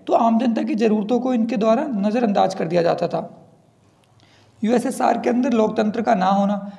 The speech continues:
जैसे कि आपको पता है कि शासन के सभी प्रकारों में, मतलब कुलीन तंत्र, बहुल तंत्र, राजतंत्र, गुणतंत्र, इन सबों में सबसे best क्या है? लोकतंत्र है।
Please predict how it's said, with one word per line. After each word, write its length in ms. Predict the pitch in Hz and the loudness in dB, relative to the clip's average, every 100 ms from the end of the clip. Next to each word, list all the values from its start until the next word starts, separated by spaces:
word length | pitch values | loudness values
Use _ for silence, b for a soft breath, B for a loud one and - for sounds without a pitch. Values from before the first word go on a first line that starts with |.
| B | B
जैसे 200 | - 185 | -8 -6
कि 80 | 214 | 0
आपको 240 | 240 - 254 | -2 0 -2
पता 260 | - - | 0 2
है 380 | 226 226 - - - | 2 0 -8 -18 -6
कि 80 | 240 | -2
शासन 420 | 247 220 285 269 | 0 0 -2 -4
के 100 | 311 | -4
सभी 240 | - 247 | -4 -4
प्रकारों 420 | 208 220 196 175 | -2 0 2 2
में, 100 | 175 | 0
मतलब 520 | 175 185 185 - - - - - _ _ _ _ _ _ - | -2 0 0 -2 -12 -18 -20 -20 _ _ _ _ _ _ -6
कुलीन 360 | 208 214 214 | -2 0 0
तंत्र, 380 | 202 208 196 202 | 0 0 0 -2
बहुल 340 | 170 190 202 214 | 0 0 2 2
तंत्र, 440 | 214 190 196 196 | 2 0 2 2
राजतंत्र, 680 | 190 190 202 - 190 185 196 190 B B B B _ _ _ | 4 4 2 -2 -4 -2 -2 -4 B B B B _ _ _
गुणतंत्र, 680 | 320 294 220 - 214 196 196 | -10 0 0 2 0 0 -2
इन 200 | 190 220 | -2 -2
सबों 240 | 220 196 | -2 0
में 100 | 208 226 | 0 0
सबसे 240 | 240 254 | -2 -2
best 340 | 190 208 208 - | 2 2 0 0
क्या 120 | 240 | 2
है? 240 | 339 - - | 2 -4 -2
लोकतंत्र 600 | 190 196 196 185 175 | 2 2 0 -2 0
है। 100 | 175 | -2